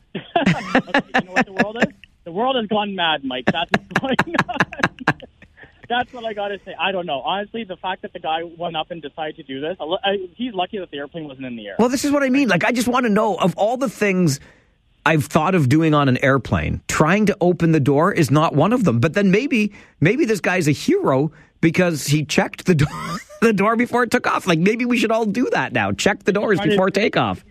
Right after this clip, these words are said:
Speaker 1: Is he trying to be like that guy that, that jumped out of the seven twenty-seven, you know, uh, what was his name, D B something, and they still couldn't find him to this day? Do you remember that story?
Speaker 2: I do not remember that story.
Speaker 1: There was a guy that jumped out of an airplane back in, and apparently he survived from, like, thirty thousand feet or twenty thousand feet or whatever.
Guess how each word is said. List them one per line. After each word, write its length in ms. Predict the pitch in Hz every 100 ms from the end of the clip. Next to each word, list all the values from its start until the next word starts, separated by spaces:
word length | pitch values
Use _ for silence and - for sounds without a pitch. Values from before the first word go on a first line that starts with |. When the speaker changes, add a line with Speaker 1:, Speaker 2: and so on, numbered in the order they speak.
| _ _ _ _ 202
Speaker 1:
Is 100 | 180
he 80 |
trying 220 | 190 208 214
to 40 |
be 120 | 196
like 180 | 190 190
that 220 | 190 160
guy 240 | 151 156 170
that, 160 | 165 - _ 170
that 180 | 156
jumped 260 | 147 160 160
out 180 | 156 156
of 100 | 147
the 80 | 139
seven 220 | 156 156 147
twenty-seven, 640 | 156 143 - 135 147 151
you 80 | 139
know, 80 | 135
uh, 320 | 143 135 131 127 _ 127
what 140 | 147
was 100 | 143
his 140 | 151 135
name, 220 | 127 -
D 160 | 143 143
B 220 | 147 -
something, 460 | 139 139 170 185 156
and 80 | 147
they 80 |
still 180 | 135 160
couldn't 240 | 147 147 135
find 240 | 139 143
him 60 | 147
to 80 | 139
this 160 | 135 131
day? 260 | 120 196 - _ _ _
Do 80 | -
you 40 | 170
remember 240 | 147 175
that 140 | 180 180
story? 300 | 196 196 254 -
Speaker 2:
I 120 | 101
do 120 | 104
not 240 | 107 127
remember 260 | 143 123 120
that 200 | 110 104
story. 400 | - 95 85 76
Speaker 1:
There 100 | -
was 100 | 160
a 40 | 160
guy 200 | 165 190
that 100 | 190
jumped 240 | 202 196
out 80 | 196
of 80 | 196
an 100 | 180
airplane 440 | 151 - 156 156
back 320 | 143 139 143
in, 160 | 165 143
and 160 | 139 139
apparently 480 | 135 131 165 180
he 200 | 180 185 -
survived 440 | 160 135 131 135
from, 100 | -
like, 180 | 135 120
thirty 200 | 147 139
thousand 380 | 139 135 127 131 -
feet 120 | 123
or 80 | 117
twenty 220 | 131 131
thousand 360 | 139 139 135 -
feet 120 | 131
or 80 | 131
whatever. 400 | 127 113 127